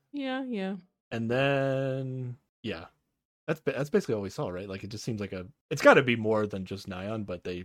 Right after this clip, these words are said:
Speaker 2: for some reason, Nyan is, like, the only thing <laughs> highlighted in the
Speaker 1: <laughs> Yeah,
Speaker 2: the preview.
Speaker 1: yeah.
Speaker 2: So, yeah. I'm worried I might have more negative energy towards Nyan in the next episode, but <laughs>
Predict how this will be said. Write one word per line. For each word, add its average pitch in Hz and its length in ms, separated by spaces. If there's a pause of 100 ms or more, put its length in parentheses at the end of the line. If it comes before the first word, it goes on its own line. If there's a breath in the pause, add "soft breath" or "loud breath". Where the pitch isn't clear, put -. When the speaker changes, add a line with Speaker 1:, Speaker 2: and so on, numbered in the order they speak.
Speaker 2:
for 101 120
some 101 160
reason, 90 560 (180)
Nyan 95 240
is, 95 100
like, 92 140
the 98 120
only 92 240
thing 107 200
<laughs> 104 100
highlighted 117 520
in 151 180
the - 800
Speaker 1:
<laughs> - 80
Yeah, - 280
Speaker 2:
the 131 60
preview. 113 180
Speaker 1:
yeah. 78 180
Speaker 2:
So, - 180
yeah. 98 280 (540)
I'm 135 260
worried 285 520 (300)
I 127 80
might 139 220
have 135 120
more 120 160
negative 107 420
energy 98 380
towards 95 280
Nyan 87 300
in 90 80
the 92 60
next 90 240
episode, - 500
but - 200 (160)
<laughs> - 880